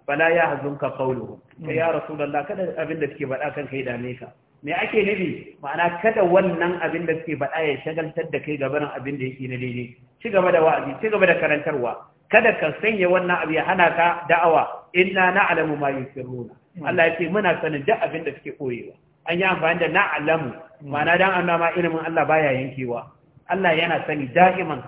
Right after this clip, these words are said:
Speaker 1: abadan, kuma har gaban abada, Allah ya san abin da suke koyewa. Aka fara gabatar da abin da suke koyewa dan shi ne abin da ake ganin cewa ba a sani ba. To Allah ya sani, sannan wa ma yu'linun, Allah ya san abin da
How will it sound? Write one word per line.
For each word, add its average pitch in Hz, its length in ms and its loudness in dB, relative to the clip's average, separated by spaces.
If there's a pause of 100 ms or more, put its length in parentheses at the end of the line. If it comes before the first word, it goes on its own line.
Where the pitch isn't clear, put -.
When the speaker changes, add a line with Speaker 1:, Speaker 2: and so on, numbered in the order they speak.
(120)
Speaker 1:
abadan, 165 460 2
kuma 160 220 -2
har 220 480 0
gaban 160 320 -2
abada, 160 460 0 (180)
Allah 180 260 2
ya 156 180 4
san 175 120 -6
abin 156 240 -6
da 151 80 0
suke 147 260 -8
koyewa. 127 420 -2 (360)
Aka 202 220 0
fara 208 280 4
gabatar 202 480 2
da 202 140 -2
abin 185 200 -4
da 185 100 -4
suke 190 260 -8
koyewa 196 540 2 (340)
dan 185 300 0 (100)
shi 240 240 -2
ne 196 140 4 (240)
abin 170 340 -2
da 170 240 6 (300)
ake 180 380 2
ganin 180 420 6
cewa 175 680 2
ba 156 80 0
a 151 160 -6
sani 170 240 0
ba. 131 400 -6
To 147 80 -6
Allah 175 260 4
ya 156 260 4
sani, 160 280 -4
sannan 151 300 -4
wa 156 100 -2
ma 156 160 2
yu'linun, 156 640 0 (300)
Allah 165 200 2
ya 147 200 6
san 160 120 -4
abin 147 280 -6
da 147 240 2